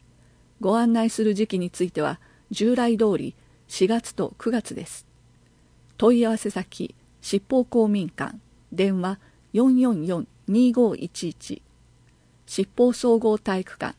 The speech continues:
電話四四一五零零一。軽自動車についてのお知らせ。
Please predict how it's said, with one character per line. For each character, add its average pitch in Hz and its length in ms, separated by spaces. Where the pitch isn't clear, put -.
電 175 300
話 170 180
四 240 280
四 240 260
一 - 380
五 240 240
零 233 240
零 160 200
一。 - 380
軽 262 200
自 247 140
動 254 160
車 202 140
に 165 140
つ - 120
い 202 100
て 165 120
の 156 100
お 180 60
知 - 160
ら 165 80
せ。 - 240